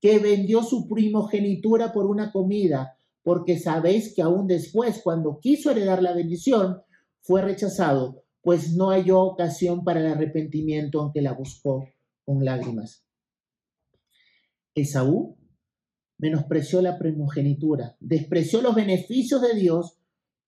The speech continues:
Al hacerlo, también estaba despreciando a Dios mismo.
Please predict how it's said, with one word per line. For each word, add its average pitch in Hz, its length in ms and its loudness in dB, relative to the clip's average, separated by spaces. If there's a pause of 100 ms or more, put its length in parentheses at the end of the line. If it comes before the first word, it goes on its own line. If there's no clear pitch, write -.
(300)
Al 139 200 -2
hacerlo, 180 540 -2
también 143 360 -2
estaba 135 520 -4
despreciando 127 640 -8
a 113 40 -4
Dios 117 240 -8
mismo. - 400 -18